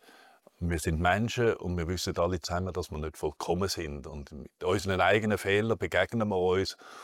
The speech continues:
und müssen den anderen nicht davon überzeugen, dass er falscher ist wie ich. Äh, wenn man in dieser Art sich kann begegnen kann, dann glaube ich, dann ist das sehr befreiend. Und das, äh, das ist ein Angebot, das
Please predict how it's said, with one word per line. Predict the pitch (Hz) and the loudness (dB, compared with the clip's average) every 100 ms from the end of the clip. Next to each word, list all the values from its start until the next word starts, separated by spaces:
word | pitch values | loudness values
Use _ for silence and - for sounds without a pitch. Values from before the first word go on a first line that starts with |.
| - | -10
und | 101 | 0
müssen | 107 127 123 | 6 6 6
den | - | 4
anderen | 87 101 110 104 92 | 4 4 4 2 2
nicht | 101 - - - | 0 0 -20 -4
davon | 101 101 98 | 0 2 2
überzeugen, | 95 90 - 107 101 101 | 0 -4 -2 -4 -2 2
dass | 95 98 | 2 6
er | 95 | 4
falscher | 92 95 101 98 92 | 6 6 6 4 2
ist | 90 - | 0 2
wie | 85 98 147 | 2 4 4
ich. | 156 - _ - - - - _ - | 4 0 _ -20 -20 -20 -20 _ -4
Äh, | 90 | 2
wenn | 92 90 | 4 4
man | 92 101 | 4 2
in | |
dieser | 92 127 139 117 | 4 6 6 4
Art | 107 110 | 4 2
sich | - - | -4 -2
kann | 90 | -4
begegnen | 90 82 101 113 90 78 | -4 0 2 2 -4 -8
kann, | - _ - 87 - | -12 _ -18 -18 -4
dann | 98 110 | -2 -2
glaube | 98 90 87 | 0 0 0
ich, | - | -6
dann | 85 85 | -8 -8
ist | - | -8
das | 85 - | -8 -2
sehr | 90 | -2
befreiend. | 90 90 - 82 82 73 67 | -2 -6 -4 -6 -4 -6 -8
Und | - 67 - | -12 -10 -6
das, | 80 - - - | -6 -4 -4 0
äh, | 82 78 78 78 | 2 4 2 0
das | 87 80 | -2 0
ist | 92 92 | 0 0
ein | 87 78 | 2 0
Angebot, | 78 82 85 - - | 0 0 -2 -4 -4
das | 76 | -4